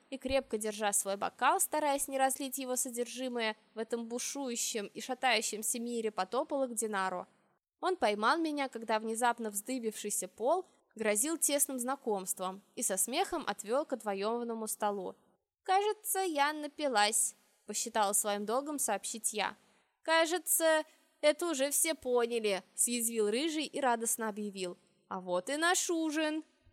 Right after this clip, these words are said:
Это была говядина в красном соусе и с запечённой шкуркой, а я такая голодная, дня два уже.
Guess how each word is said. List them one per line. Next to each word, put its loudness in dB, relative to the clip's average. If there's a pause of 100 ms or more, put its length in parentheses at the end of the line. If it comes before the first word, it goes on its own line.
(260)
Это -2
была 4
говядина 0
в -16
красном 0
соусе 0
и -2
с 0
запечённой -4
шкуркой, -6 (340)
а -8
я 2
такая 0
голодная, 0
дня -4
два 2
уже. -2